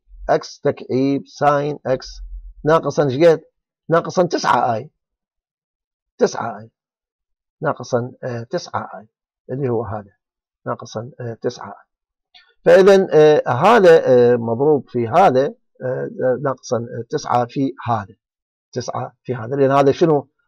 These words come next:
هذا حقيقة أنا عندي بالداخل، فثلاثة في ثلاثة تسعة، فهذا راح نطلع على أصلها تسعة، آه،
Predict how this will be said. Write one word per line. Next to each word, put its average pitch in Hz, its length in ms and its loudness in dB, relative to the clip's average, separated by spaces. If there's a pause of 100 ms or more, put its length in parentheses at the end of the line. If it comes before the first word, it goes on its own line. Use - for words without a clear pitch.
هذا 131 120 0
حقيقة 170 460 -4
أنا 139 200 0
عندي 135 160 0
بالداخل، 135 500 2 (540)
فثلاثة 151 440 6
في 139 160 0
ثلاثة 151 320 4
تسعة، - 480 0 (720)
فهذا 131 260 4
راح 127 120 2
نطلع 135 480 4
على 147 200 4
أصلها 123 280 -2
تسعة، 123 560 -2 (160)
آه، 120 260 -8